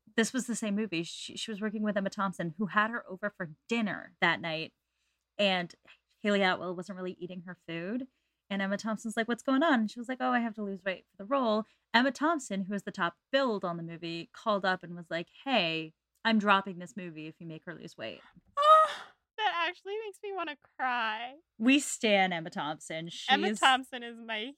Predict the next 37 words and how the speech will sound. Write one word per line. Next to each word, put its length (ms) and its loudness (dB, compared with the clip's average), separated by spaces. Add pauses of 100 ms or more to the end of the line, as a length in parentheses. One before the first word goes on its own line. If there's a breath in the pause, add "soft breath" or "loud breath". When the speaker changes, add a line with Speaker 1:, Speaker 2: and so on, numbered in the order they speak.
Speaker 2:
hero. 760 -4 (180)
Speaker 1:
truly 520 2
fantastic. 580 -2
There's 160 2
a 60 -2
great 300 -2
video 300 0
of 120 -4
her. 180 0
I, 200 0 (100)
I 80 4
promise 440 -4
I'll 80 -10
stop 320 -2
gushing 280 -6
about 160 -6
Emma 160 -8
Thompson 480 -10
soon, 420 -6
but 120 0
Speaker 2:
Don't. 260 -2 (160)
Honestly, 320 -8
don't. 320 -8
Speaker 1:
there's 160 2
a 40 0
video 280 0
of 100 -2
her 80 2
going 240 0
up 140 -6
to, 120 -4
I 100 -2
believe, 360 -2 (220)
receive 280 -4
a 40 2
Golden 400 -4
Globe. 480 -2